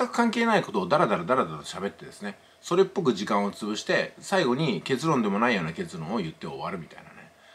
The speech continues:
だから時間の無駄を本当に指すんですよ。だから国会中継とか見る人も減るし、面白くもないし、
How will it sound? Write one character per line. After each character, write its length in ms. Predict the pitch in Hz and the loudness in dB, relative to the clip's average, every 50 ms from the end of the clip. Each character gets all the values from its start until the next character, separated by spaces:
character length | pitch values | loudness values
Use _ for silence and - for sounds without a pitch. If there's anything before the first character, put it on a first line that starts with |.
| - _ - | -20 _ -8
だ 80 | - 110 | -6 -6
か 60 | 101 | -4
ら 40 | 98 | -4
時 120 | 110 117 | -2 0
間 180 | 190 208 214 208 | 0 2 2 2
の 80 | 208 | 2
無 140 | 196 190 185 | 2 2 2
駄 100 | 180 170 | 2 2
を 60 | 165 | 2
本 180 | 165 165 165 160 | 2 2 0 0
当 80 | 165 | -2
に 80 | 156 147 | -4 -2
指 120 | - 139 - | -4 -4 -4
す 80 | 143 | -4
ん 80 | 113 87 | -6 -6
で 60 | - - | -6 -8
す 80 | - | -12
よ。 100 | 71 - | -10 -4
だ 140 | - 202 208 | -4 0 2
か 80 | 196 180 | 6 6
ら 140 | 170 127 | 6 4
国 180 | - - 107 - | 4 0 -8 -8
会 220 | - 113 107 104 98 | -4 -4 -4 -4 -4
中 160 | - 107 95 | -6 -8 -6
継 120 | 80 85 | -6 -6
と 120 | 78 - 78 | -8 -8 -6
か 320 | - 107 101 90 78 69 - | -2 0 2 2 0 0 -2
見 100 | 110 104 | -4 -4
る 80 | 90 | -4
人 160 | 85 - 87 | -6 -8 -10
も 140 | 82 76 69 - | -10 -10 -10 -12
減 120 | - 85 | -12 -12
る 80 | - - | -10 -8
し、 120 | - 165 | -6 -6
面 200 | 123 95 95 95 | -4 -4 -4 -6
白 180 | - - 170 - | -6 -10 -12 -12
く 100 | - 151 | -12 -14
も 60 | 147 | -14
な 160 | - - 139 | -12 -12 -12
い 40 | 156 | -14
し、 120 | - - | -14 -18